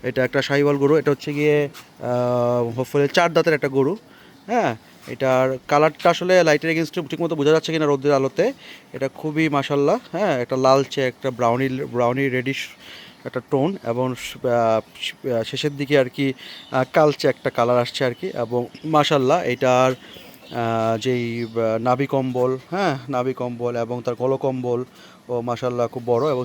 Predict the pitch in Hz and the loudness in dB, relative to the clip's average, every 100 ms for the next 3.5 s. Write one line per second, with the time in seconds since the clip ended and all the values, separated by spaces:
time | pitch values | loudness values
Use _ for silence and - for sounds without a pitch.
0 | - 151 - - 135 131 127 131 120 - | -6 -10 -8 -4 0 0 0 -2 -4 -6
1 | 123 120 127 127 131 - 120 123 - 156 | -8 -6 -6 -4 -4 -4 -6 -6 -6 -6
2 | 196 - - - - - - - 151 156 | -8 -12 -20 -20 -20 -20 -6 2 2 4
3 | 180 175 185 180 | 2 2 4 4